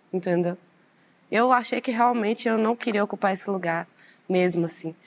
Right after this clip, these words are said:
Mas depois eu falei, "Ah, eu acho que eu dou conta, assim, de ocupar esse lugar.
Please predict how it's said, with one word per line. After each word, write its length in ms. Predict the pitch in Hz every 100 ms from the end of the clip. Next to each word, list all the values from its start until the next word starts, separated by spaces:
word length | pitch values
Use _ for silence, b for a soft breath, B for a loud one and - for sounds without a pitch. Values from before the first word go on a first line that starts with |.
| b b
Mas 120 | - 247
depois 280 | 277 320
eu 60 | 339
falei, 300 | - 320 277
"Ah, 160 | 156 -
eu 80 | -
acho 180 | 294 -
que 60 |
eu 40 | 240
dou 140 | 220
conta, 280 | - 190 190
assim, 200 | - 185
de 100 | 175
ocupar 380 | 175 - 175 170
esse 160 | -
lugar. 400 | 180 175 185 196